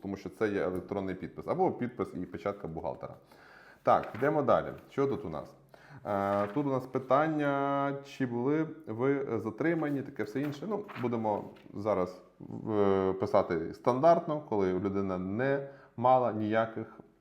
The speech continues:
затримань. Пишемо просто тут «ні». Тут «ні», «ні». Але ж дивіться, якщо у вас були навіть закриті кримінальні або адміністративні впровадження, треба тут про це сказати, бо це буде ще одне порушення. Якщо ви тут вкажете, що ні, а воно було,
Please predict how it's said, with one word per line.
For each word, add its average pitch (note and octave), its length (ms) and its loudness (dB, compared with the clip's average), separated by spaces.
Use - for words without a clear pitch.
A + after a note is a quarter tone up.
затримань. A2 720 0
Пишемо G2+ 260 -2
просто G#2 260 -2
тут D#2 180 -6
«ні». F#2 280 -4
Тут - 320 -4
«ні», D3 380 -4
«ні». A2 360 -8
Але A2 180 4
ж A#2 60 0
дивіться, C3+ 320 2
якщо D3+ 200 -2
у - 20 2
вас C#3 120 2
були B2+ 280 4
навіть A2 260 0
закриті A2 680 -4
кримінальні A2 640 -2
або G2+ 300 -4
адміністративні G2+ 640 -4
впровадження, G#2 640 0
треба A#2 280 4
тут A2+ 200 -2
про G2+ 120 2
це A2 180 0
сказати, G#2 520 0
бо F#2 100 -2
це G#2+ 120 -6
буде G2+ 180 0
ще G#2 440 -2
одне G#2+ 300 -2
порушення. A#2+ 520 -2
Якщо A2 200 -4
ви A2+ 60 -2
тут A2+ 180 -4
вкажете, F#2+ 440 0
що G#2 140 -2
ні, A2 140 0
а E2+ 80 2
воно F2+ 220 0
було, C3 440 2